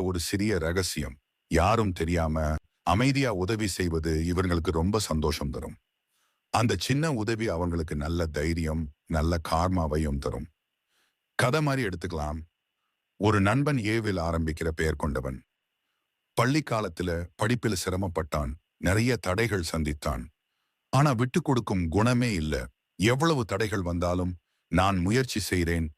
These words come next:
எதுவாக இருந்தாலும் அடைவேன்னு" மனசு சொல்லிக் கொண்டே வந்தான். அந்த மனப்பக்குவத்தாலே அவன் வாழ்க்கையில் பெரிய வெற்றியை அடைந்தான். இந்த மாதிரி ஸ்டோரி பல. ஏ பெயர் கொண்டவர்களுக்கும் காமன்.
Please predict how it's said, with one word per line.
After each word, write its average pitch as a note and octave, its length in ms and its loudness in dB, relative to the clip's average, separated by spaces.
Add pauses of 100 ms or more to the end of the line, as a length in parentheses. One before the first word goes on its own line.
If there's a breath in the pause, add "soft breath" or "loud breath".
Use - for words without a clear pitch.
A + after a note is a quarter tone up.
(180)
எதுவாக A#2+ 540 4
இருந்தாலும் G2+ 520 2
அடைவேன்னு" E2 680 0
மனசு E2+ 360 2
சொல்லிக் F#2+ 400 2
கொண்டே E2 220 4
வந்தான். C2+ 380 -2 (640)
அந்த F#2 200 4
மனப்பக்குவத்தாலே F#2+ 1000 0
அவன் E2 260 -2
வாழ்க்கையில் E2+ 560 0
பெரிய G2 300 2
வெற்றியை E2+ 440 2
அடைந்தான். C2+ 440 -4 (600 loud breath)
இந்த A2+ 220 8
மாதிரி A2+ 260 0
ஸ்டோரி G#2 480 -2
பல. E2+ 180 0 (760)
ஏ G2 120 4
பெயர் A2+ 340 0
கொண்டவர்களுக்கும் F#2 800 -2
காமன். G2 460 0